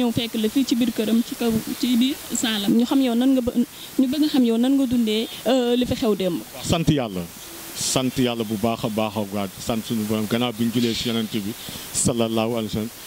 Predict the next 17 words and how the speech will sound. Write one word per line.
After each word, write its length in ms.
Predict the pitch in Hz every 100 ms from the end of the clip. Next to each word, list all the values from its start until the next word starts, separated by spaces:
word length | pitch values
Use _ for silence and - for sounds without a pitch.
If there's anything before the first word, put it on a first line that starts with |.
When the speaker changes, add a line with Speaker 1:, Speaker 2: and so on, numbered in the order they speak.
| - -
Speaker 2:
di 140 | 104 120
sant 280 | - 123 131
Serigne 560 | 117 113 117 131 117
Touba, 240 | 123 110 110
Serigne 220 | 113 104
Mountakha. 400 | 104 - 107 87 - - - - - - - - -
Parce 140 | 107 95
que 80 |
dañuy 220 | 117 123 127
wax 160 | 127
ne 100 | 127
ñun 200 | 123 131
de 140 | 120 120
Dakar 340 | 117 117 113 107
jig 120 | 107 107
nañu. 220 | 98 85 - - - - - - - -
Dakar 300 | 101 107 117